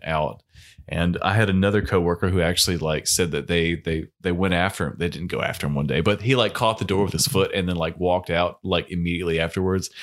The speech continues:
And this dude made a, a, went straight to the kitchen and was, like, in the refrigerator, like, getting coffee creamer out and stuff. Like, just going ahead and putting them poo hands on every surface and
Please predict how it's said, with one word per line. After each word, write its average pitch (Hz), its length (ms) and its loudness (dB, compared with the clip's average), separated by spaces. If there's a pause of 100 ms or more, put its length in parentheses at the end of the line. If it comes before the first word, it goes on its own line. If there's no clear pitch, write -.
(160)
And 90 140 -4
this 90 160 0
dude 90 320 0
made 87 380 0
a, 87 220 -2 (120)
a, 85 60 -4 (500)
went 101 240 0
straight - 600 4
to 98 100 -2
the 92 80 -4
kitchen 82 640 -2
and 82 140 -4
was, 82 240 -2
like, 82 180 -2
in 85 60 -4
the 82 80 -2
refrigerator, 80 560 -2
like, 73 140 -4
getting 78 180 -6
coffee 82 340 -2
creamer 80 320 -4
out 78 120 -2
and 80 100 -6
stuff. 82 340 -2
Like, 76 220 -4 (340)
just - 220 0
going 143 240 4
ahead 127 140 4
and 104 120 -2
putting 123 200 -2
them 95 140 -2
poo 110 260 2
hands 92 500 0
on 80 260 -2
every 90 500 -2 (480)
surface 98 680 4 (100)
and 82 380 -2